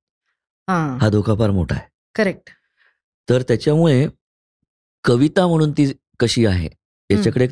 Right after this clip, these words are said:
Speaker 2: त्रयस्थपणे बघायला लागतं.
Speaker 1: बरोबर.
Speaker 2: मग ती एका मिनिटात लिहून झालेली असो किंवा त्याच्यासाठी तुम्हाला वेळ घेतलेला असो त्या कवितेनी, पण ती चांगली आहे का नाही आहे, हे जर का तुम्हाला नीट कळलं,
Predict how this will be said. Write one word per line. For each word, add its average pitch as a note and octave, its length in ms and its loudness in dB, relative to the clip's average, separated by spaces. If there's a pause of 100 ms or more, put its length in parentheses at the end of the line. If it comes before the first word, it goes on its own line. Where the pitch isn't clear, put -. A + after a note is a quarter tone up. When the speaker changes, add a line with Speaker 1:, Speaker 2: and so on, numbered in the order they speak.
Speaker 2:
त्रयस्थपणे A2+ 540 0
बघायला F2 300 0
लागतं. D2+ 280 -8 (460)
Speaker 1:
बरोबर. D3 360 -10 (280)
Speaker 2:
मग F2+ 160 -2
ती G#2+ 80 2
एका G#2 240 0
मिनिटात G#2+ 360 0
लिहून G#2 240 0
झालेली G2+ 280 2
असो F#2+ 260 0
किंवा F#2 140 -2
त्याच्यासाठी F2+ 440 -2
तुम्हाला F#2 340 0 (220)
वेळ F#2 220 0
घेतलेला E2+ 340 0
असो D2+ 160 -4
त्या D2+ 160 -2
कवितेनी, C#2+ 480 -2 (920)
पण C#3 180 0
ती F3+ 80 2
चांगली B2 460 0
आहे D#3+ 160 2
का D3+ 120 0
नाही B2+ 280 2
आहे, G#2+ 100 2
हे A2 100 2
जर G#2+ 140 0
का A#2 100 -2
तुम्हाला A2 480 2 (760)
नीट G2 260 0
कळलं, F2+ 360 0